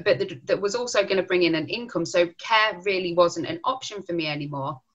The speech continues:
And that's when I started thinking about, um, you know, what skills did I have? I'd just done a night course at college in photography. So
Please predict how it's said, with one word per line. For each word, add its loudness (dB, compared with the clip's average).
And -4
that's 2
when 0
I 0
started 0
thinking -2
about, 6
um, 4
you -8
know, 0
what -2
skills 0
did 0
I 4
have? 2
I'd 2
just -4
done 0
a 2
night 2
course -2
at -8
college -4
in 0
photography. 0
So 6